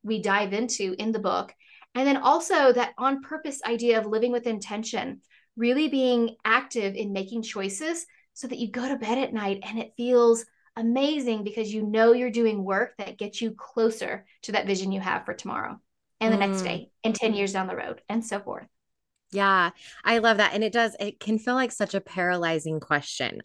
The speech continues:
Speaker 2: I think, of like, "What's my
Speaker 1: Mm-hmm.
Speaker 2: purpose?" or "What's my passion?" Like, "What am I on this earth to do?" And so many times we just, like, push that off. Like,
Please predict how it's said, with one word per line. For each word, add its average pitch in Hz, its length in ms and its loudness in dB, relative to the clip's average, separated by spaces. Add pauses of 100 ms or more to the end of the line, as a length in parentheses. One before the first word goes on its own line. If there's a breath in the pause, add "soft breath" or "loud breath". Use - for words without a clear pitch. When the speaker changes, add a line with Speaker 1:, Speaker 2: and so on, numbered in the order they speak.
Speaker 2:
I 165 120 -2
think, - 320 -10
of 156 120 -12
like, 147 160 -2
"What's 233 240 2
my 180 80 2
Speaker 1:
Mm-hmm. 185 80 -4
Speaker 2:
purpose?" 156 460 0
or 170 80 -2
"What's 180 180 -2
my 185 120 -6
passion?" 170 520 -4
Like, 151 200 -4 (240 loud breath)
"What 175 160 4
am 190 100 4
I 190 340 4
on 190 240 4
this 196 220 0
earth 190 360 0
to 196 100 -2
do?" 175 500 4
And 180 180 0
so 185 160 0
many 185 140 0
times 180 260 -2
we 175 80 0
just, 175 160 -6
like, 170 160 -2 (100)
push 180 200 -2
that 160 160 2
off. 147 300 4
Like, 156 260 0